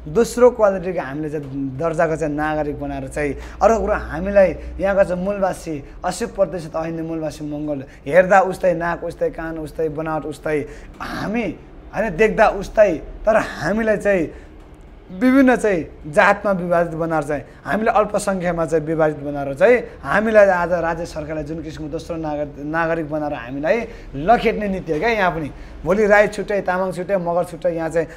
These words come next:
हामीले अल्पसङ्ख्यामा बनाएर चाहिँ, जसरी त्यहाँको चाहिँ रोहिङ्ग्याहरूले, अल्पसङ्ख्याहरूले चाहिँ, होइन, रोहिङ्ग्या अल्पसङ्ख्याहरूलाई चाहिँ म्यानमारमा चाहिँ लखेट्यो नि, त्यस्तै हामीले पनि यहाँ लखेट्ने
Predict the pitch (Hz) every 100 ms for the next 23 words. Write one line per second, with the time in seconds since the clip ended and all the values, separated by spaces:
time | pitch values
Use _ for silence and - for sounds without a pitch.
0 | - 156 190 196 196 190 196 185 180 165
1 | 160 147 147 139 147 160 220 226 170 170
2 | 160 156 151 151 147 139 139 139 139 139
3 | 139 135 123 131 139 220 190 - - -
4 | - 156 175 165 156 156 147 143 151 139
5 | 131 135 135 180 202 - - - 165 160
6 | 151 143 135 135 131 120 135 214 180 -
7 | - - 165 - 247 160 156 165 160 156
8 | 151 131 123 151 147 139 147 139